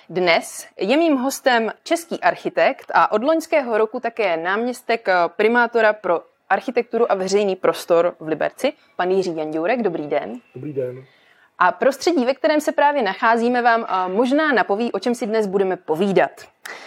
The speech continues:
Speaker 1: Ještěd, eh, vysílač a hotel oslavil, eh, letos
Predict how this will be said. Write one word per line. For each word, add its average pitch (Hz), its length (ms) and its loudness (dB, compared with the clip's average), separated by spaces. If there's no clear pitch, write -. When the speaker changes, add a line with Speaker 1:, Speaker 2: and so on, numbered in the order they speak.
Speaker 1:
Ještěd, 226 460 2
eh, 185 40 -14
vysílač 214 440 0
a 185 40 -2
hotel 220 340 -2
oslavil, 233 680 0
eh, - 40 -4
letos 220 560 0